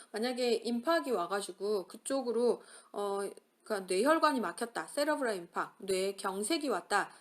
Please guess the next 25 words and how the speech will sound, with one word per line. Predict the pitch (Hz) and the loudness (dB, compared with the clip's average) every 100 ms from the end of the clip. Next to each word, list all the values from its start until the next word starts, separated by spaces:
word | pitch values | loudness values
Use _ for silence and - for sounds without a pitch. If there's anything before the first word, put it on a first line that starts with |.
| _ | _
이렇게 | 262 311 | -6 -2
됐으면 | 285 254 247 277 247 - - - - | -2 -4 -2 2 2 0 -12 -20 -2
거기에 | 262 285 269 277 226 | 0 0 0 0 2
심장, | - 359 330 370 370 359 359 339 | 2 2 4 6 6 6 2 -4
그때 | 302 277 247 | -4 -2 0
심근경색 | - 349 330 381 370 359 359 - | 0 0 2 4 4 4 2 0
때도 | 247 226 | -2 -2
마찬가지지만, | 180 - 226 220 202 190 190 185 208 190 - - - - | -2 -2 -2 -2 -2 -8 -6 -2 -2 -4 -8 -20 -20 -2
어, | 220 208 190 | 0 2 2
요때 | 269 - - 269 214 - | 0 0 2 4 4 0
그 | - 208 190 | -4 -4 0
뇌경색이 | 180 196 330 339 294 | 2 4 4 4 2
왔을 | 233 190 208 | 0 0 -2
때도 | 208 202 | -2 -2
빨리 | - 311 285 | -2 -2 0
유로키나제를 | 202 196 240 294 247 226 196 | -2 -2 -4 -2 0 0 -2
써야 | - 220 | -4 -4
되잖아요. | 196 165 156 233 | -6 -10 -8 -6
그래서 | 247 214 | -4 -4
세 | 202 262 | -4 -2
시간 | 262 311 285 196 | -2 0 0 -2
이전에 | - 202 180 175 | -4 -4 -4 -6
이제 | 175 160 175 | -8 -8 -6
써줘야 | - 220 247 | -4 -4 -4
된다, | 208 175 180 170 | -4 -4 -4 -6